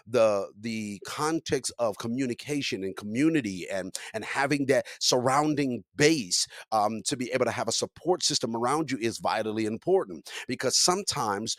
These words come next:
we don't know how to have these conversations because we never had to. And so if we never had to have the check conversation of our emotions,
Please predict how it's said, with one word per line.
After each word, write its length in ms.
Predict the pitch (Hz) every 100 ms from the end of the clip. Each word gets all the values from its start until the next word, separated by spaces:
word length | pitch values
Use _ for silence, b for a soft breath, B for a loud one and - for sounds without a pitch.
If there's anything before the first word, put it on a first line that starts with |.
| B -
we 220 | 131 190
don't 240 | 185 170
know 180 | 151 143
how 260 | 123 139 131
to 80 | 110
have 340 | 127 131 139
these 180 | 151 -
conversations 800 | 170 151 151 - 170 180 190 -
because 380 | 139 - 127
we 80 | 131
never 240 | 120 110 104
had 340 | 139 156 147
to. 320 | - 90 64 - _ _ _ _ _ _ _ _ _ _ _ _ _ _ _ _ _ B B B
And 180 | 139 135
so 340 | - 143 139
if 180 | 135 104
we 160 | 135 131
never 340 | 143 160 156
had 380 | 131 170 170 -
to 100 | 165
have 300 | 139 127 120
the 80 | 117
check 300 | - 180 -
conversation 640 | 165 147 127 123 143 123 127
of 120 | 117
our 120 | 110
emotions, 760 | 101 135 170 - 104 73 78